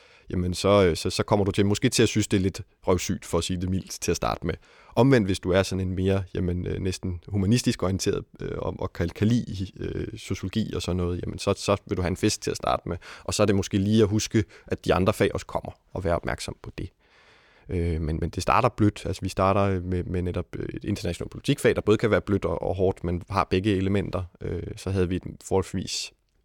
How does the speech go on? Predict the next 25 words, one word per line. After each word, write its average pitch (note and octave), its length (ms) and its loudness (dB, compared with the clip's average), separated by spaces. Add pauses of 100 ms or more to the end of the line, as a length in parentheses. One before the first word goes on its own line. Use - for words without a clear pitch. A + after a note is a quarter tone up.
(100)
jeg F2+ 100 -2
vil D#2 80 0
også F#2 140 0
sige, - 120 -4
rimelig G2 220 2
midtersøgende F#2+ 440 2
fag, - 280 0
som - 160 -6
hedder, F2 180 -4 (100)
øh, - 120 -8
Dansk - 220 -2
og - 40 -18
Komparativ F2+ 500 -4
Politik. - 480 -2 (520)
Og F2 120 -8
det F#2 80 -2
går F2 80 0
kort F#2 260 0
ud F#2+ 100 -2
på, - 260 -4
at - 200 -6
man, F2 220 -4
øh, F#2+ 180 -6 (200)
sammenligner, A2 460 2 (180)
øh, F#2 180 -4